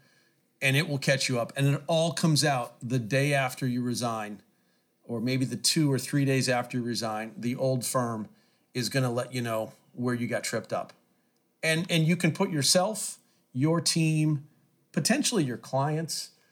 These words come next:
and the new firm in, in a very difficult position. So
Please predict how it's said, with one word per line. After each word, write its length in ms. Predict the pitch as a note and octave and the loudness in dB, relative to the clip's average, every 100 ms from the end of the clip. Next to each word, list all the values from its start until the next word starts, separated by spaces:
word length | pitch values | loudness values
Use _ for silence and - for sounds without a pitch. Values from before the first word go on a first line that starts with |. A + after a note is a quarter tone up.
| _ _ _ _ - | _ _ _ _ -4
and 380 | E3 F3 F3 D#3+ | 2 4 4 4
the 80 | E3 | 6
new 160 | F#3+ | 4
firm 420 | F#3+ A#3 F#3 B2 B2+ | 4 2 2 0 0
in, 140 | D3 | 0
in 120 | D#3 | 2
a 60 | C#3+ | 2
very 260 | B2+ D#3 C#3+ | 2 2 2
difficult 500 | C#3 C3+ - C3 C3 | 0 -2 -2 -2 -2
position. 500 | A2 A#2+ - G2+ F2+ _ _ | -6 -4 -4 -6 -14 _ _
So 440 | - C3 B2+ B2 | -2 0 0 -2